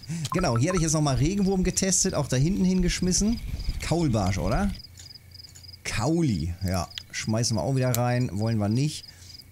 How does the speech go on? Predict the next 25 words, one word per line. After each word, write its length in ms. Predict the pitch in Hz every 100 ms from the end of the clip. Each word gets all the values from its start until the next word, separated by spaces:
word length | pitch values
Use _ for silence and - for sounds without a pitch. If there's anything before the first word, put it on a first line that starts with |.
| - - -
Und 180 | 113 -
ich 100 | 113
baller 300 | - 113 110
auch 120 | 107 -
da 300 | 110 107 107 -
wieder 260 | 113 107
nochmal 280 | 101 101 101
da 80 | 92
vorne 360 | - 101 95 95
hin. 180 | 95 92 - - - - - - - - -
In 300 | 90 95 90 - -
diesem 420 | 101 127 117 101
Bereich. 580 | 90 73 65 85 - - - - -
Also, 500 | 123 143 180 139 95 -
scheint 640 | - - 165 175 185 185 -
wirklich 840 | 131 117 123 175 175 156 160 - -
gut 340 | 120 143 -
abzugehen. 840 | - 170 - 156 135 143 156 208 - - - - - -
Wenn 280 | 98 107 156
man 160 | 165 151
nochmal 260 | 147 147
eine 120 | 143 113
Gründlingstrophy 920 | 110 156 147 147 135 - 143 131 127
haben 360 | 127 120 113
will, 200 | 113 120